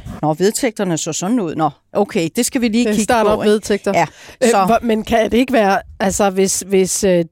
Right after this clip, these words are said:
Speaker 2: det er en så vigtig forretning eller indtægtskilde fremover for Microsoft, så er det vel også en kæmpe risiko,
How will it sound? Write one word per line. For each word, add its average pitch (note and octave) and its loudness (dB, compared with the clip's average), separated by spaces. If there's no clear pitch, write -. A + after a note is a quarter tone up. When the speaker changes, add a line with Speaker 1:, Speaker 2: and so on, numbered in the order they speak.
Speaker 2:
det C4 2
er G#3+ 2
en G3 -2
så B3+ 2
vigtig A#3+ -2
forretning F#3 -2
eller - -6
indtægtskilde G3+ -4
fremover F3+ -4
for G#3 -6
Microsoft, F3 -4
så G#3+ -2
er G3+ 0
det F#3 -6
vel F3+ -2
også - -4
en G3+ -6
kæmpe A3+ -2
risiko, G3+ -2